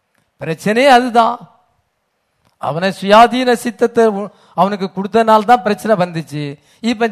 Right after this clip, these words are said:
ஜீசஸ் கிரைஸ்டுக்கும் சுயாதீன சித்தம் இருக்கிறது. அவர் க-, கல்வாரியை bypass பண்ணி போகலாம். ஆனா கல்வாரியை bypass பண்ணாதபடி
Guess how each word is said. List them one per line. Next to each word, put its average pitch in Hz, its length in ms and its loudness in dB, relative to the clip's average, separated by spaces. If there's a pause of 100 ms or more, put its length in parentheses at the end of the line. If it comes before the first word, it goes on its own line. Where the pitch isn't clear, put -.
ஜீசஸ் 240 460 -4
கிரைஸ்டுக்கும் 240 520 -2
சுயாதீன 220 440 2
சித்தம் 196 360 -4
இருக்கிறது. 147 460 -6 (440)
அவர் 202 320 4
க-, 185 180 2
கல்வாரியை 226 540 4
bypass 240 520 4
பண்ணி 190 240 -6
போகலாம். 135 540 -4 (280)
ஆனா 180 260 2
கல்வாரியை 175 520 0
bypass 185 480 -2
பண்ணாதபடி 151 520 -6